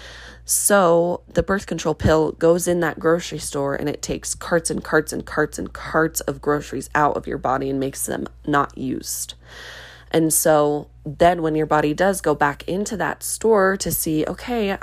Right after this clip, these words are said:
today I need some zinc." And it goes to the zinc aisle, and the zinc is really depleted and gone, and it doesn't have enough that it needs. That's what the birth control pill does, is it takes out all of your body's resources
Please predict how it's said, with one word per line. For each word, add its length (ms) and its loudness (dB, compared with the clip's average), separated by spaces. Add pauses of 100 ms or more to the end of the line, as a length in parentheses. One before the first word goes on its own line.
(160)
today 560 0
I 420 0
need 260 -6
some 320 -2
zinc." 440 -10 (260)
And 100 -6
it 60 -8
goes 260 -4
to 120 -10
the 100 -10
zinc 300 0
aisle, 320 2
and 100 -4
the 80 0
zinc 440 -6
is 280 -14
really 440 -2
depleted 500 -2
and 200 -2
gone, 400 0
and 140 -2
it 100 -6
doesn't 260 -6
have 160 -4
enough 280 -2
that 140 -8
it 120 -10
needs. 520 -4 (720)
That's 280 2
what 120 0
the 60 4
birth 240 2
control 320 0
pill 240 -4
does, 280 0
is 140 -4
it 140 -2
takes 420 0
out 300 2 (420)
all 220 6
of 100 -2
your 100 0
body's 420 0
resources 960 0